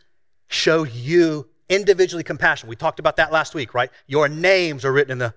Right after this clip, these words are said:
book of heaven. He showed your names. He, he brought compassion to you individually. Rejoice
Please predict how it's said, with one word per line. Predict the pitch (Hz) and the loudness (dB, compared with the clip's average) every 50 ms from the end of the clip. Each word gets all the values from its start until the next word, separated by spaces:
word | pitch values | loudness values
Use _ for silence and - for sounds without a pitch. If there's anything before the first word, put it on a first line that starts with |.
| _ _ _ _ | _ _ _ _
book | - 127 113 113 | -6 -4 -4 -4
of | 107 | -2
heaven. | 110 104 90 82 80 _ _ _ | -2 -4 -4 -6 -12 _ _ _
He | - 147 135 - - - | -6 -6 -6 -6 -10 -14
showed | - - 165 139 117 | -6 -4 -4 -4 -2
your | 120 139 170 175 165 | 0 2 2 2 2
names. | 165 160 170 185 202 202 190 175 147 107 98 - - - - _ _ | 0 0 2 2 4 2 2 0 -4 -8 -12 -18 -20 -20 -20 _ _
He, | 160 160 147 139 _ _ - | -10 -10 -10 -14 _ _ -6
he | - | -2
brought | 143 170 160 - | 0 0 -2 -2
compassion | - - - 180 175 151 - 147 127 | -4 -4 -2 -2 -2 -2 -6 -12 -12
to | - 165 | -12 -12
you | 147 131 156 185 190 180 190 | -10 -6 -4 0 0 0 0
individually. | 156 151 143 139 147 156 147 127 117 101 92 - _ _ _ _ _ _ _ _ _ _ _ _ | -2 -4 -4 -2 -2 -4 -4 -6 -10 -14 -16 -18 _ _ _ _ _ _ _ _ _ _ _ _
Rejoice | - 123 127 110 104 120 143 165 180 185 180 147 117 - - - - - | -8 -6 -6 -6 -4 -2 2 2 4 4 2 2 -2 -6 -12 -14 -16 -16